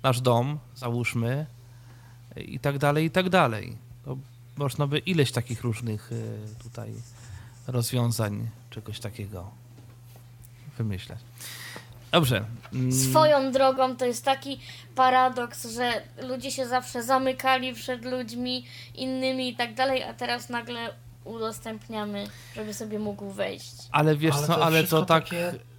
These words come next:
Speaker 3: usługowe
Speaker 1: zawsze to
Speaker 3: bardzo
Speaker 1: tak.
Speaker 3: i
Speaker 1: To już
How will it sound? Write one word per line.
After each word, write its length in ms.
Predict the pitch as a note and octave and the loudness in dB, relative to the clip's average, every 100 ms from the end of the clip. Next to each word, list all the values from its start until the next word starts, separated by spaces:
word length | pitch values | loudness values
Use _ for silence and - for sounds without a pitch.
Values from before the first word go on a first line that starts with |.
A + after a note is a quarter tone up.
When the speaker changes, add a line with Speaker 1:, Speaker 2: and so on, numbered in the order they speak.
| - - - - - - - | -20 -20 -20 -20 -20 -10 -4
Speaker 3:
usługowe 420 | D#3 - D#3 C3+ | -2 2 4 6
Speaker 1:
zawsze 360 | F#3+ E3 D#3 | 8 8 6
to 140 | D3 C#3 | 4 2
Speaker 3:
bardzo 260 | B2+ D3 D3 C3 | 0 2 0 -2
Speaker 1:
tak. 80 | - | -6
Speaker 3:
i 200 | D3 C#3+ - - - - - - - - - - - - - - - - - - | -8 -8 -8 -16 -20 -20 -20 -20 -20 -20 -20 -16 -16 -16 -20 -20 -20 -20 -18 -2
Speaker 1:
To 140 | C#3+ | 2
już 520 | D3 D3+ - - - | 4 2 0 -6 -10